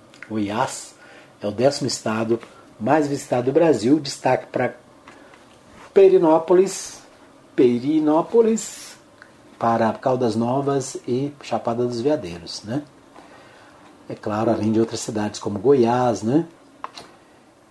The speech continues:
E outras cidades turísticas de Goiás. Gustavo Mendanha destaca trabalho realizado pela apai em Anápolis. O Gustavo Mendanha tem visitado a cidade praticamente toda semana e esteve em Anápolis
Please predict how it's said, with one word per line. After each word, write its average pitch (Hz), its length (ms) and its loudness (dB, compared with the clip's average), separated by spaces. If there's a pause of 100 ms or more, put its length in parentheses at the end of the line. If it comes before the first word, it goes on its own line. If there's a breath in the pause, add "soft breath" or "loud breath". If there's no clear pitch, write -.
(120)
E - 80 -8
outras 110 220 -6
cidades 98 720 -8
turísticas 107 440 -2
de 117 60 -4
Goiás. - 480 -4 (400 loud breath)
Gustavo 202 380 6
Mendanha 196 460 4
destaca 170 480 4
trabalho 139 460 4
realizado 131 440 2
pela 151 180 4
apai 139 280 0
em - 20 6
Anápolis. 123 500 0
O - 40 -10
Gustavo 120 320 0
Mendanha 123 340 0
tem 139 160 -2
visitado 117 460 -2
a - 20 0
cidade 101 500 -4
praticamente 123 540 -4
toda 117 220 0
semana 175 560 0 (640 loud breath)
e 147 120 0
esteve 139 640 0 (140)
em 156 140 2
Anápolis 147 720 0